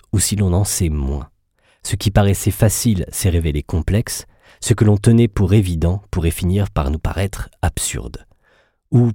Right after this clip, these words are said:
pour emprunter les mots de Russell dans ses leçons sur l'atomisme logique, « L'intérêt de la philosophie est de partir de quelque chose de si simple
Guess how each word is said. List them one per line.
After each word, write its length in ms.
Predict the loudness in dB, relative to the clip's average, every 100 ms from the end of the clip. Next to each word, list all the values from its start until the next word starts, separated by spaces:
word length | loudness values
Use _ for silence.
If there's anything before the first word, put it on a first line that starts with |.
| 0
pour 180 | 0
emprunter 480 | 2 2 0 2 2
les 100 | 4
mots 220 | 4 4
de 100 | 2
Russell 540 | 2 2 2 0 0 -2
dans 120 | -4
ses 160 | -4 -2
leçons 280 | -2 -4
sur 160 | -6 -4
l'atomisme 560 | -2 -2 -4 -4 -6 -4
logique, « 600 | -2 -2 -4 -6 -14 -18 _ _ _ _ _ _ _ 0
L'intérêt 520 | 4 4 4 2 2
de 120 | 0
la 80 | 0
philosophie 680 | 0 -2 0 -2 -6 -12 -14 _ _
est 60 | -2
de 80 | 0
partir 360 | 0 -2 -2
de 80 | -2
quelque 300 | -2 -2 -4
chose 320 | -2 -2 0
de 80 | -2
si 220 | -2 -2
simple 400 | 0 0 -2 -4